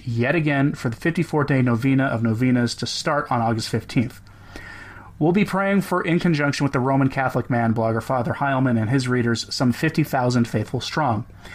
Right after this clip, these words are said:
The intention is for your nation and for the Amazon Synod. The world needs conversion, and the church must stop the Amazon Synod, or at least have the Amazon Synod's heresies be rejected by the Pope. So please consider joining us in this effort.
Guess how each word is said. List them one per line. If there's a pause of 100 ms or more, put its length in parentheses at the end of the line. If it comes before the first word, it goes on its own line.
(240)
The
intention
is
for
your
nation
and
for
the
Amazon
Synod. (500)
The
world
needs
conversion,
and
the
church
must
stop
the
Amazon
Synod,
or
at
least
have
the
Amazon
Synod's
heresies (320)
be
rejected
by
the
Pope. (400)
So
please
consider
joining
us
in
this
effort.